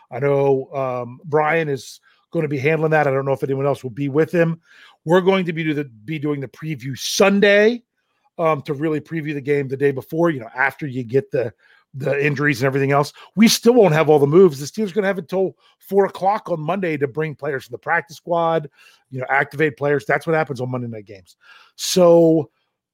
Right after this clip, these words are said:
other than that, things should be the same. And my, and my last minute thoughts, they're not gonna be coming, um, until, um, unless Brian tells me otherwise. I assume that's gonna be on game day 'cause that's a game day podcast.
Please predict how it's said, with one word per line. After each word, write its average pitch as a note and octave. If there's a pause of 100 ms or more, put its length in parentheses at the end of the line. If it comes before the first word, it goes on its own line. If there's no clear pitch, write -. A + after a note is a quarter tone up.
(180)
other A3+
than G#3+
that, G3
things F#3
should F3+
be E3
the D#3
same. E3 (120)
And G3
my, F3+
and F3+
my F3
last E3+
minute E3
thoughts, - (380)
they're E3
not D#3
gonna D3
be C#3
coming, C#3
um, B2
until, C3+ (500)
um, A#2+ (460)
unless B2+
Brian C#3+
tells C#3
me C3
otherwise. A#2+
I C3
assume C3
that's B2+
gonna C#3
be B2+
on A#2+
game A#2
day A2+
'cause A2+
that's G#2+
a A#2+
game A2
day G#2
podcast. G2+